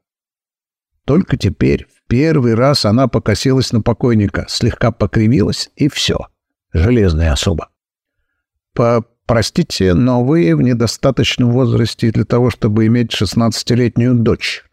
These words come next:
Допрос оказался для мадам Гуриани неожиданно приятным. Княгиня улыбнулась. «Я не скрываю своего возраста. Мне тридцать восемь лет». Фандорин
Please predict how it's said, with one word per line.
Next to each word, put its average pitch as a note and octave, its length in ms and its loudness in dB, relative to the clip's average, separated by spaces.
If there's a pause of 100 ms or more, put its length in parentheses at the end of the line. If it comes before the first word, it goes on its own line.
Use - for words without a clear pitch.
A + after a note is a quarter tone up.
(1500)
Допрос - 540 0
оказался A2+ 640 0
для A2+ 160 2
мадам A2 420 2
Гуриани G2+ 460 2
неожиданно G2+ 720 2
приятным. - 640 -4 (440)
Княгиня B2 640 0
улыбнулась. G#2+ 720 0 (680)
«Я G#2+ 180 0
не A#2 120 2
скрываю E3 500 2
своего F#2+ 340 0
возраста. - 600 -4 (340)
Мне B2+ 340 0 (280)
тридцать - 440 -2
восемь A#2 340 0
лет». - 340 -2 (1000)
Фандорин F#2 560 0